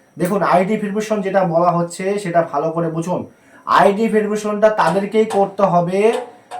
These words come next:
যাদের আইডিতে কোনো সমস্যা রয়েছে, যেমন আইডি খুলছে না, বা পাসওয়ার্ড ফরগেট হচ্ছে না, আইডি ভুলে গেছেন, আপনার Gmail টেবিল হয়তো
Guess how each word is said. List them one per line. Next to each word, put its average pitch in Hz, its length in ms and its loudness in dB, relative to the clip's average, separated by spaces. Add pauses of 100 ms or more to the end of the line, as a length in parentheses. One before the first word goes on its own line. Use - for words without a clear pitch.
(100)
যাদের 175 540 4 (140)
আইডিতে 175 500 0
কোনো 190 320 0
সমস্যা 170 580 0
রয়েছে, 151 600 -2
যেমন 226 520 2 (320)
আইডি 190 340 4
খুলছে 226 440 0
না, 214 220 0 (320)
বা 151 320 2
পাসওয়ার্ড 190 420 4
ফরগেট 196 340 0
হচ্ছে 214 240 -4
না, 208 260 -2 (180)
আইডি 165 280 0
ভুলে 208 280 0
গেছেন, 214 280 2
আপনার 170 260 0
Gmail 185 240 -2
টেবিল 190 200 -4
হয়তো 180 360 -4